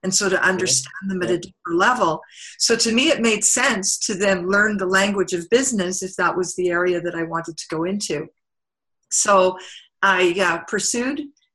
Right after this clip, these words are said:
Speaker 1: the accounting route, and it was specifically as a certified management accountant. And so our emphasis was more on, uh, it was accounting, but it was a-, accounting managing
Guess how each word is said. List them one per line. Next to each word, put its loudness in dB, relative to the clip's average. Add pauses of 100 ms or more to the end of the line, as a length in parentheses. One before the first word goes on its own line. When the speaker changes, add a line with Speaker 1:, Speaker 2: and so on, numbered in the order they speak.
(120)
Speaker 1:
the 4
accounting -2
route, 0
and -2
it -6
was 0
specifically -2
as -2
a 0
certified -2
management -4
accountant. -6
And -6
so -2
our -2 (540)
emphasis 0
was 2
more 0
on, -2 (560)
uh, 0
it 4
was 2
accounting, -2
but -2
it -4
was 0
a-, -4
accounting -4
managing -4